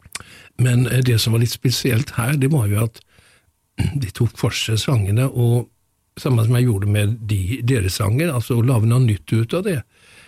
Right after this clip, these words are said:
Noe som, eh, eh, som passet inn i min musikalske sfære. Og, eh, men, men det er jo, og det, det,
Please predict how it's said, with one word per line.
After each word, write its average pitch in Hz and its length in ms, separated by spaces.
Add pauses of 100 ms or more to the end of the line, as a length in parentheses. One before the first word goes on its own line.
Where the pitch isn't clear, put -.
(200)
Noe 107 320
som, 107 400
eh, 107 320
eh, 113 720
som 113 160
passet - 480
inn 104 220 (1500)
i 131 160
min 123 460
musikalske 107 760
sfære. 131 460 (420)
Og, 110 200 (100)
eh, 110 560
men, 131 300
men 123 140
det 151 140
er 92 240
jo, 117 160 (560)
og 117 480
det, 123 220 (100)
det, 127 300